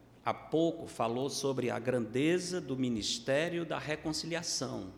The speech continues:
da pregação do Evangelho. Esse ministério foi confiado ao apóstolo pelo Senhor, e foi por esse ministério que os coríntios foram alcançados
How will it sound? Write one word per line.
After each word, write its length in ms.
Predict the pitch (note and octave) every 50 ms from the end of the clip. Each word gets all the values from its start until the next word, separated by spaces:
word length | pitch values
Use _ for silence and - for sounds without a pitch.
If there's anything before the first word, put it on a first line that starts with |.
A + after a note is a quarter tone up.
| - - - - - - - - - - - - - - - - - - - - - - - -
da 160 | - - A#2
pregação 560 | - - D3+ D3 C#3+ C3+ C3+ - - D3+ D3
do 80 | C#3 C#3
Evangelho. 640 | C3+ C3+ C3+ B2+ A2+ B2 B2 B2 B2+ A#2+ A2 G2 - - - - - - - - - - - -
Esse 220 | - D#3+ D#3+ - G3
ministério 500 | F#3 F3+ F3 - - - G3+ G3 F#3+ E3+
foi 240 | - - F#3 F3+ F3
confiado 680 | - F#3 F3 E3+ - D#3+ D3+ D3+ E3 F3+ E3 C#3+ B2 A2
ao 100 | G#2+ A2+
apóstolo 640 | A2 - - D3 D3+ D#3+ E3 E3 - - - E3
pelo 220 | D3+ - D3+ D3+ D3
Senhor, 520 | - - E3 D#3+ C#3 A#2 A2 A2+ A#2+ B2+ - - - - - - - - - - - -
e 60 | E3+ -
foi 180 | - A3 A3
por 200 | G#3+ G#3+ G3+ D#3
esse 280 | F3 A3+ C#4 - - G#3
ministério 640 | F#3+ D#3 C#3 A#2+ A2+ - - C#3+ D3 D#3+ E3 D3
que 80 | - F3
os 120 | E3+ -
coríntios 640 | - - F3 D3+ D#3 F#3 G#3 G3+ - C#3 A#2+ - -
foram 300 | - E3 D#3+ E3 E3 D#3+
alcançados 1120 | D#3+ D#3 D#3 E3 C#3+ C3+ - - - - B2+ C3+ C#3 C3+ A#2+ A2 G2 - - - - -